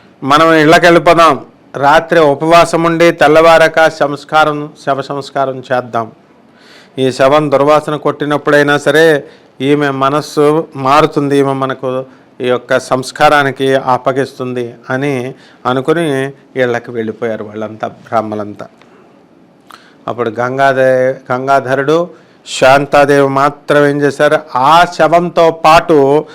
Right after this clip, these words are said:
శ్రీ గురుని సన్నిధిలో ఆ రాత్రి అలాగే ఉండిపోయారు. పిల్లవాడు చనిపోకముందు మూడు రోజులు, తర్వాత రెండు రోజులుగా నిద్రాహారాలు లేకుండా ఏడ్చి ఏడ్చి ఆమె ముఖం పాలిపోయింది.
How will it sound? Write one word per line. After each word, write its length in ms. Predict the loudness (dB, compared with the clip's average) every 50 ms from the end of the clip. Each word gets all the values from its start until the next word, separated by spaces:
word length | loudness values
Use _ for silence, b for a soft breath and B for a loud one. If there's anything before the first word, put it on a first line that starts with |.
| B B B B
శ్రీ 380 | -6 -2 2 4 4 4 4 4
గురుని 340 | 4 4 4 4 4 2 2
సన్నిధిలో 600 | 2 0 2 2 2 2 4 4 4 4 4 2 2
ఆ 180 | 2 2 4
రాత్రి 520 | 4 2 2 2 0 0 -4 -6 -6 -6 -6 -6 -12 -10
అలాగే 420 | -10 -8 -6 -8 -8 -10 -12 -14 -14
ఉండిపోయారు. 760 | -12 -14 -16 -18 -20 -20 -20 -20 -20 -20 -20 -20 _ _ _ b b b b b _ _ -2
పిల్లవాడు 460 | 2 4 6 6 8 8 8 6 4
చనిపోకముందు 760 | 4 4 2 2 4 4 4 4 4 2 0 0 0 0 0 0
మూడు 320 | 0 2 0 2 2 4
రోజులు, 520 | 4 2 2 2 2 2 2 2 0 0 -6 -14 _ _ _ _ _ _ _ _ _ _
తర్వాత 400 | 2 2 4 6 4 4 4 4
రెండు 340 | 2 4 4 2 4 2 2
రోజులుగా 920 | 4 4 4 4 4 2 2 2 2 2 4 6 6 6 6 4 4 0 B B B B B _
నిద్రాహారాలు 1040 | 0 0 0 0 2 4 4 4 4 4 2 2 2 2 2 4 4 4 4 2 2
లేకుండా 880 | 2 2 2 2 0 -2 -4 -2 0 2 4 4 6 4 4 2 0 -4 b b b b b -2
ఏడ్చి 480 | 2 4 4 4 4 2 -2 -2 2 4
ఏడ్చి 540 | 4 4 2 2 -4 -6 -4 -2 0 0
ఆమె 340 | -2 -2 -4 -4 -4 -4 -4
ముఖం 400 | -6 -8 -10 -8 -8 -8 -8 -8 -12 -6 -4
పాలిపోయింది. 600 | -4 -4 -4 -6 -8 -10 -12 -12 -12 -16 -20